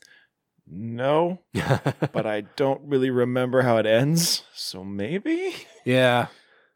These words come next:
Speaker 2: It's like, I don't remember how things were ending or were going to end, but, like, as the story went on, I was kinda remembering things.
Speaker 1: Yeah.
Speaker 2: Um, but anyway, but like I said, you know, the setting was great and it was,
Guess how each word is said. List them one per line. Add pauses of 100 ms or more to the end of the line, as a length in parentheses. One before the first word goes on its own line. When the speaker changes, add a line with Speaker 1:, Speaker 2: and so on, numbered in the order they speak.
Speaker 2:
It's
like, (160)
I
don't
remember
how
things
were
ending
or
were
going
to
end,
but,
like, (560)
as
the
story
went
on,
I
was
kinda
remembering
things.
Speaker 1:
Yeah. (840)
Speaker 2:
Um, (560)
but (680)
anyway,
but
like
I
said,
you
know,
the
setting
was
great
and
it
was,